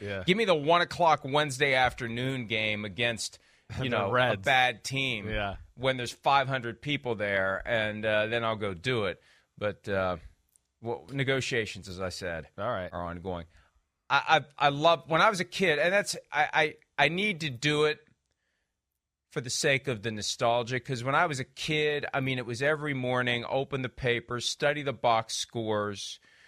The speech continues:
Speaker 2: Pirates, Pirates, Pirates, Pirates, Pirates. When I was growing up, used to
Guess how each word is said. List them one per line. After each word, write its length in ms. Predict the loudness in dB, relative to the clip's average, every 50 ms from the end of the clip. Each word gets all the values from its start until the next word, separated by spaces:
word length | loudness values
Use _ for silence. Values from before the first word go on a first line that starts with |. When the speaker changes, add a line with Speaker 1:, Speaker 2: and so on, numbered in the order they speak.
| -20 _ _ _ _ _ _
Speaker 2:
Pirates, 400 | 0 2 4 4 4 2 0 -4
Pirates, 400 | -4 2 2 4 4 4 0 -2 _
Pirates, 340 | 0 2 2 2 0 -2 -4
Pirates, 300 | 0 0 0 0 0 -4 _
Pirates. 380 | -2 0 2 2 2 -2 -4 -6
When 80 | -6
I 40 | -4
was 100 | -4 -4
growing 280 | -4 -4 -2 -2 0 0
up, 200 | -2 -2 -2 -4
used 160 | -8 -6 -4
to 120 | -6 -8